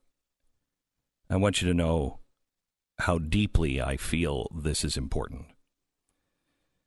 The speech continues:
This has been on my heart for a very long time.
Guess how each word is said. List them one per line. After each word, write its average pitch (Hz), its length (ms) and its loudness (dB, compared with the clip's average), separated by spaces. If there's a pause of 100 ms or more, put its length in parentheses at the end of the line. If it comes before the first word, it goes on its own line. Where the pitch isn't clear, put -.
(260)
This 117 220 4
has 92 120 4
been 98 160 4
on 92 140 4
my 80 120 0
heart 76 280 0
for - 160 -2
a 55 80 -4
very 101 520 2
long 78 280 2
time. 55 340 -4